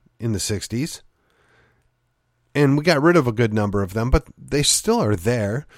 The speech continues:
Most of them are hidden in plain sight. Some of them are sitting in office right now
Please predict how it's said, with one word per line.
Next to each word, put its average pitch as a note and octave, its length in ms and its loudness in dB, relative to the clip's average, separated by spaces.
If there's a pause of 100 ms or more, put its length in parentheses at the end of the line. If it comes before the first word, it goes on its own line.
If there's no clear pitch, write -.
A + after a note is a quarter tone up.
(500)
Most E3 360 4
of D#3 120 -2
them D3 180 6
are C3 60 6
hidden E3 260 2
in C#3 100 2
plain C#3 300 0
sight. G3 440 -6 (920)
Some D3+ 220 0
of C#3+ 120 0
them C#3+ 360 0 (360)
are G#2+ 80 -2
sitting D3+ 380 2
in C3+ 100 2
office C#3 420 0
right C3 180 0
now C#3+ 400 0